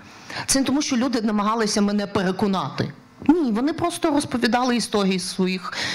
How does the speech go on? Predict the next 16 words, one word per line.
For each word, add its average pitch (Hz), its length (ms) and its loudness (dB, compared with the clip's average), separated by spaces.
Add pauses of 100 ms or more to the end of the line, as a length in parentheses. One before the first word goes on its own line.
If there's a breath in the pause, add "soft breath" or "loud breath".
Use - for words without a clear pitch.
(140)
родин, 220 400 2 (100)
і, 370 380 0
м, 240 440 2
це 269 200 0
було 240 320 2
дл-, 208 360 0
для 196 200 0
мене 208 240 0
от 208 160 0
таким 208 260 0
поштовхом 220 680 0
переоці-, 233 640 -2 (160)
оцінити, 214 800 0 (460 loud breath)
а, 170 260 2
цю 196 480 0
жахливу 180 460 0